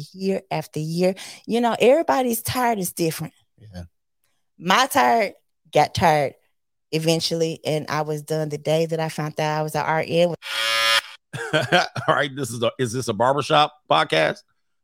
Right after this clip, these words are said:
Speaker 3: All right, uh, fair use by the chop.
Speaker 1: My ex-hus-
Speaker 3: All right, and so my ex-husband, she says, "My ex-husband,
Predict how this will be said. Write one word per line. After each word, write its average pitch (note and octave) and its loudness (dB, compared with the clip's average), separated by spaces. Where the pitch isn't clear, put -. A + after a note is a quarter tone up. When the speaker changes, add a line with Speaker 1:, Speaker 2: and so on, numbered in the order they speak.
Speaker 3:
All C3 2
right, C3 4
uh, C3 2
fair D#3 0
use D3 -4
by A#2+ 2
the A2 -6
chop. C3 2
Speaker 1:
My F#3+ 2
ex-hus- G3+ 2
Speaker 3:
All E3 6
right, E3+ 2
and D#3+ -4
so - 0
my C3+ 2
ex-husband, D#3 0
she D3+ -6
says, D3 -2
"My C#3+ 2
ex-husband, B2+ 2